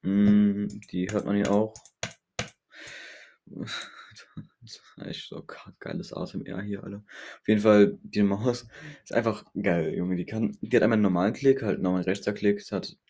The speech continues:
also ist jetzt nicht so krass wie Rocket Cane oder so, weil mit, ich kann mit der nicht so gut abusen. Also,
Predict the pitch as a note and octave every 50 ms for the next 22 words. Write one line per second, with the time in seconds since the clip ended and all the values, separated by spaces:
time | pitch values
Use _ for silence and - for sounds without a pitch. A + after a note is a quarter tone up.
0 | _ - G2 G#2 G#2 - - - - - A2 - - G#2+ G#2 - G2+ - - G#2+
1 | G2+ - G2+ G2 F#2+ G2 G#2+ G#2 - - A2 G#2 G#2+ G#2+ G#2 A2 G#2+ G#2 G2 G2
2 | G2+ - - - _ - - - A2 G#2 G#2 G2+ G#2 G2+ G2+ F#2+ G2 F2 F#2+ F2
3 | E2+ F2+ F#2 G2+ A2+ B2 C#3+ C3 B2+ - - F#2+ F#2+ F#2+ - -